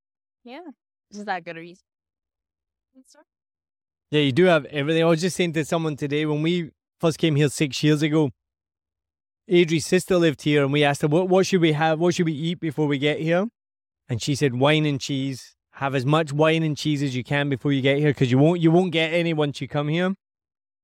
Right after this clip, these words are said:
Speaker 2: Or, or yeah, or it's gonna be so expensive. And that was six years ago. Now you can buy,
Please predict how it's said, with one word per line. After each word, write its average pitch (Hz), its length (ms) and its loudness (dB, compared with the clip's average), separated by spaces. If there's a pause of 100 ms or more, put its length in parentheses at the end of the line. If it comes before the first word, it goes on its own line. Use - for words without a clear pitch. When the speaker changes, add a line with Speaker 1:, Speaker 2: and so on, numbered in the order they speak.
(460)
Speaker 2:
Or, 180 200 4
or 156 220 4
yeah, 131 260 0
or 127 180 -2
it's 123 100 -8
gonna 143 180 -4
be 123 80 -6
so 139 220 -2
expensive. 139 500 -2
And 143 80 0
that 180 140 2
was 180 120 -2
six 185 240 -4
years 175 160 0
ago. 180 160 0
Now 160 260 2
you 180 260 2
can 151 180 -4
buy, 143 320 0